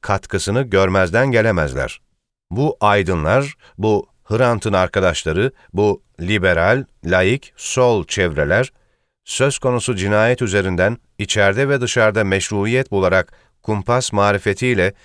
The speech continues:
devletin kılcal damarlarına yerleşen fetÖ'den hiç değilse bugün kendilerini kullanmalarının hesabını neden sormuyorlar?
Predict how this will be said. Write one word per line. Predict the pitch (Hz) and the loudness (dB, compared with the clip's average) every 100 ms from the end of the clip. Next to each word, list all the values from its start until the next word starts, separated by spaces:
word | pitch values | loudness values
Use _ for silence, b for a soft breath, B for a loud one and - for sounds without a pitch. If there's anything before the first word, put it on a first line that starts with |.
| b b | b b
devletin | 92 98 113 101 127 | 0 0 0 -2 -4
kılcal | 117 110 104 98 123 127 | -4 -2 -2 0 0 0
damarlarına | 113 110 104 104 107 117 | 2 2 2 2 2 2
yerleşen | 98 92 92 110 98 85 - | 2 2 0 0 0 -2 -8
fetÖ'den | - 127 110 87 104 - b b b | -2 0 0 0 -2 -6 b b b
hiç | 160 - - | -6 -4 -4
değilse | 104 98 87 92 76 | 0 0 0 -2 -2
bugün | 120 101 95 - b b | -2 0 -2 -4 b b
kendilerini | 104 98 98 101 107 117 | -2 0 2 2 2 -2
kullanmalarının | 104 98 101 101 98 98 117 104 | -2 0 0 0 2 0 0 -2
hesabını | 98 107 95 92 98 85 | -4 0 0 0 -2 -2
neden | 90 107 143 | -2 0 -2
sormuyorlar? | - 120 80 78 73 67 - | 0 0 0 -2 -2 -4 -8